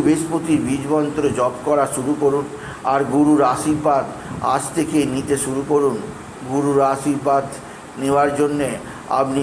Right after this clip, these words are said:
বিশেষভাবে উৎসুক থাকলে মা তারার আরাধনা করুন, কারণ মা তারাই হচ্ছেন দেবগুরু বৃহস্পতির দেবী।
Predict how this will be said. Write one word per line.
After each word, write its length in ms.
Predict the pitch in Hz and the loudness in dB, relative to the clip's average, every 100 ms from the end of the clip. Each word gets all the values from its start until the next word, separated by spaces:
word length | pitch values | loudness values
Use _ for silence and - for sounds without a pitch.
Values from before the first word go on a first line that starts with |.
| 120 | -2
বিশেষভাবে 680 | 123 120 143 135 131 131 139 117 - - - - - | -4 -2 -2 -2 0 2 2 2 -2 -10 -14 -4 -2
উৎসুক 340 | 147 - 156 156 131 | -2 -2 -4 -4 -4
থাকলে 320 | 127 127 139 110 - - - 127 | -2 2 2 2 -6 -12 -8 0
মা 120 | 139 131 | 2 2
তারার 360 | 135 123 135 139 131 | 2 2 4 4 4
আরাধনা 360 | 131 127 131 131 | 2 0 -2 2
করুন, 260 | 143 135 120 101 - - - | 2 2 -2 -8 -12 -16 -4
কারণ 240 | 131 135 131 131 | 0 0 0 2
মা 100 | 131 131 | 2 2
তারাই 360 | 123 127 143 139 | 0 2 2 2
হচ্ছেন 340 | 135 131 143 131 117 | 0 0 -2 -2 0
দেবগুরু 440 | 123 127 117 127 123 | 0 0 -2 -2 0
বৃহস্পতির 540 | 123 123 131 131 131 113 120 | 0 0 -4 -6 -4 -2 0
দেবী। 320 | 120 127 | 0 0